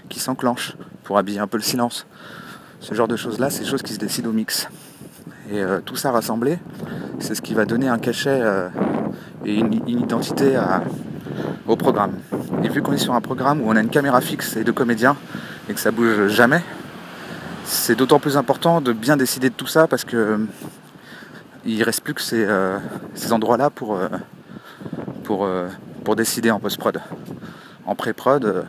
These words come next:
il y a un choix au niveau des, euh, il y a un choix qui est fait au niveau des, euh, des, de la déco, par exemple. La déco est, est très bien, ce choix, la déco accessoire, euh,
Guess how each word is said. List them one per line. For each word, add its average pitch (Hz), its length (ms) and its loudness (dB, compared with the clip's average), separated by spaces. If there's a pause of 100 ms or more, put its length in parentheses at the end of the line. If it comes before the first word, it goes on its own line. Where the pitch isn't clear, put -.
(1400)
il 120 40 -4
y - 20 -2
a 113 60 -2
un 110 100 -6
choix 123 260 2
au 123 80 4
niveau 110 260 0
des, 104 220 -4
euh, 95 300 0 (840)
il - 320 -12
y - 40 -14
a - 20 -8
un 101 40 -8
choix 117 200 0
qui - 100 -8
est 104 60 -4
fait - 160 -2
au 117 100 0
niveau 107 220 -2
des, 101 220 0
euh, 98 160 -2 (920)
des, 98 140 -6
de 92 100 -6
la 104 80 4
déco, 120 240 4
par 95 140 0
exemple. 95 300 -4
La 117 60 -10
déco 113 300 -2
est, 98 240 0 (300)
est 110 60 -8
très - 180 0
bien, 135 180 2
ce - 140 -8
choix, 113 480 2
la 101 140 0
déco 110 340 0
accessoire, 120 600 0
euh, 98 40 0